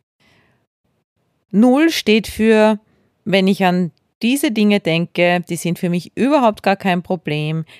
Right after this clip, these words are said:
die mache ich sofort, die mache ich im Schlaf, die kann ich. Und zehn steht für, wenn ich das machen müsste, würde ich einen Herzinfarkt bekommen.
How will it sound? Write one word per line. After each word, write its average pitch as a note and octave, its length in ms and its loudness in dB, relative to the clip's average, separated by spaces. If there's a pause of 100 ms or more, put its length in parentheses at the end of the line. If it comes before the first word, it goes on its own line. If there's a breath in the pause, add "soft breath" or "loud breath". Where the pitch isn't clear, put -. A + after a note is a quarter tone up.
(160 loud breath)
die F3 80 0
mache D#3+ 320 -2
ich - 120 -14
sofort, - 720 -6
die D#3+ 80 -4
mache E3 260 -4
ich - 140 -20
im D3+ 140 -8
Schlaf, - 720 -6
die C#3+ 80 -12
kann E3 380 -6
ich. - 400 -14 (1200 soft breath)
Und - 380 -4
zehn A#3 340 0
steht A#3 580 -4
für, G#3 520 2 (260 soft breath)
wenn F#3 180 0
ich G3+ 240 -2
das A3 380 -2
machen F#3 400 -2
müsste, F3 600 -4
würde D#3+ 240 -6
ich E3+ 120 -8
einen E3+ 80 -2
Herzinfarkt - 1000 -8
bekommen. A#2+ 600 -12